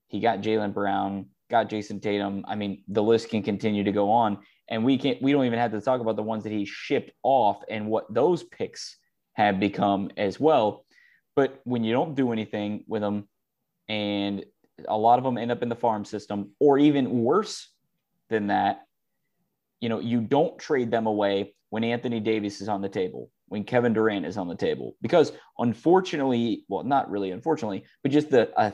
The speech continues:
fact about the N B A, you need a superstar to get across the finish line. Uh, it, it doesn't have to be two. It doesn't have to be three. Like you just said with the Lakers,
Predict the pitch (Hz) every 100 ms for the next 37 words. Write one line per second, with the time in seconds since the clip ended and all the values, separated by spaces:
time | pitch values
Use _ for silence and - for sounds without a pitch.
0 | - 143 160 160 147 143 123 120 110 101
1 | 98 - _ _ _ _ _ _ _ -
2 | 131 135 123 135 104 - 117 104 101 98
3 | 98 - - 80 - - - 127 _ _
4 | _ _ _ _ _ _ 113 113 101 127
5 | 143 127 107 113 131 135 139 143 127 160
6 | 185 120 117 120 117 117 113 107 - 123
7 | 147 151 - - - 107 - - 120 117
8 | 127 123 123 113 117 110 90 -